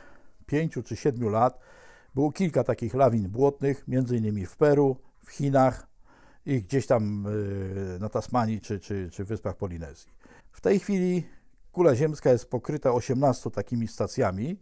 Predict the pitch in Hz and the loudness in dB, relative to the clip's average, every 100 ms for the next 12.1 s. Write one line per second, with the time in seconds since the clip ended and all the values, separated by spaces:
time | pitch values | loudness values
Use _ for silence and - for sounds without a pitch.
0 | - - - 233 214 - 165 165 165 165 | -14 -20 -8 0 2 2 2 4 4 0
1 | 143 131 135 175 156 131 131 143 131 - | -2 0 2 2 2 2 2 2 0 -2
2 | 135 107 - - - 123 120 131 104 127 | -2 -2 -8 -20 -6 -6 -2 -2 2 0
3 | 131 - 127 131 - - - 175 131 143 | 0 -2 -4 -4 -6 -20 -2 0 2 2
4 | 139 135 - 170 143 123 120 120 117 101 | 4 2 2 0 2 2 2 0 -2 -4
5 | - 104 92 - _ - - _ - - | -2 -4 -4 -12 _ -20 -20 _ -16 -8
6 | 117 135 139 190 220 - - - - - | -2 -2 -2 -8 -8 -16 -20 -20 -20 -20
7 | - 185 170 156 131 139 135 117 95 - | -6 2 4 6 4 2 0 -2 -4 -8
8 | - - - - _ - - - - - | -20 -20 -20 -20 _ -16 -10 -10 -8 -8
9 | - - - - _ - - - 117 95 | -6 -6 -10 -20 _ -14 -10 -6 -4 -4
10 | 85 - - - - - 143 151 - 214 | -6 -12 -20 -20 -16 0 4 4 2 -4
11 | 214 - 131 104 85 92 - - 104 - | -2 -4 -4 -4 -4 -12 -10 -6 -6 -8